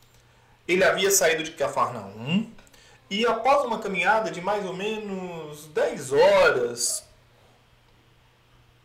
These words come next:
mais ou menos cinquenta quilômetros, cinquenta e três quilômetros, talvez tenha levado um pouco mais de tempo por ser uma caminhada em grupo, né? É, Jesus chega à cidade de Naim, ao sul de Nazaré,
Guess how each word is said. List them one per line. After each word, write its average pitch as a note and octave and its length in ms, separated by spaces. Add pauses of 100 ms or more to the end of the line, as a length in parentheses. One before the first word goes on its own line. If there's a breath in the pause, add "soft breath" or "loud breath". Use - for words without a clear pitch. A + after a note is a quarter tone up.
(320)
mais A#3+ 180
ou G3+ 60
menos G3+ 180
cinquenta F#3 440
quilômetros, C#3 720
cinquenta D3 380
e C3+ 80
três C3+ 280
quilômetros, C3 760 (340 loud breath)
talvez F3+ 340
tenha - 140
levado D#3 400
um - 40
pouco - 360
mais D#3 300
de B2+ 80
tempo E3 540
por C3+ 180
ser D3 120
uma D3+ 140
caminhada C3+ 440
em A#2 180
grupo, D3+ 600
né? D3 360 (360 loud breath)
É, B2 300
Jesus F#3+ 400
chega - 400
à E3 40
cidade D3+ 540
de C3+ 60
Naim, C3+ 460 (420 loud breath)
ao D#3 180
sul C4 380
de F#3+ 80
Nazaré, A#2+ 760